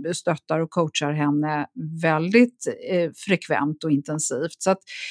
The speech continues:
eh, jag vill att vi får en liten secret inside här helt enkelt. För att det är lätt att tänka, Kikki är ju en väldigt positiv och härlig person när man pratar med henne och när man hör henne. Så det är ju lätt att tänka att det här går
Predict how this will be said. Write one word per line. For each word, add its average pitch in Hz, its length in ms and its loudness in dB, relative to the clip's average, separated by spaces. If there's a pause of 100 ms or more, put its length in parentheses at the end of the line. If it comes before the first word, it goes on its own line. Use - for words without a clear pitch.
(420)
eh, 196 340 0
jag 247 340 4
vill 285 200 6
att 269 140 6
vi 262 80 4
får 254 380 6
en 247 160 8
liten 247 540 8
secret 247 680 4
inside 262 680 4
här 143 240 -2
helt 156 300 -2
enkelt. 156 380 -6
För 208 120 -2
att 202 60 -4
det 226 100 4
är 233 240 8
lätt - 380 4
att 247 100 2
tänka, 208 380 2
Kikki - 280 -2
är 208 40 4
ju 208 60 4
en 202 80 2
väldigt 180 320 4
positiv 185 760 2
och 165 120 2
härlig 170 380 2
person 214 440 4
när 160 80 0
man 156 160 0
pratar 156 340 2
med 156 220 2
henne 156 200 0
och 156 120 -2
när 151 100 -2
man 151 160 -2
hör 151 220 0
henne. 165 240 -4
Så - 120 -12
det 185 80 -4
är - 20 -2
ju 190 60 -4
lätt 185 220 -2
att 180 80 -12
tänka 170 240 -2
att 165 60 -4
det 160 80 -6
här 170 120 -2
går 170 260 -2